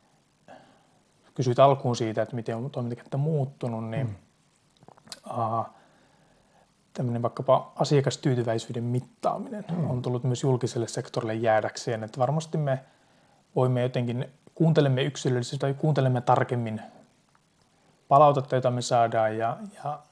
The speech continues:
Speaker 1: ihmiset vaikuttavat enemmän siihen palveluiden, niin kuin, tuottamisen tapoihin ja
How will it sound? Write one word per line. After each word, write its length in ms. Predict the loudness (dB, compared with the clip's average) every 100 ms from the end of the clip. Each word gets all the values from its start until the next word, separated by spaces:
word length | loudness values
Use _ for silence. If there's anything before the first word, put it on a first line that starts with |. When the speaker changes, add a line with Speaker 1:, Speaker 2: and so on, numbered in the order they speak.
| _ _ _ _
Speaker 1:
ihmiset 340 | -10 -10 -2
vaikuttavat 500 | -2 -2 -4 -4 -2
enemmän 320 | 0 0 -2 -4
siihen 300 | -6 -8 -6
palveluiden, 580 | -4 -4 -4 -4 -8 -12 _ _ _ _ _ _ _
niin 100 | -8
kuin, 120 | -6
tuottamisen 540 | -4 -6 -6 -10 -8 -10
tapoihin 560 | -10 -6 -4 -6 -6
ja 80 | -6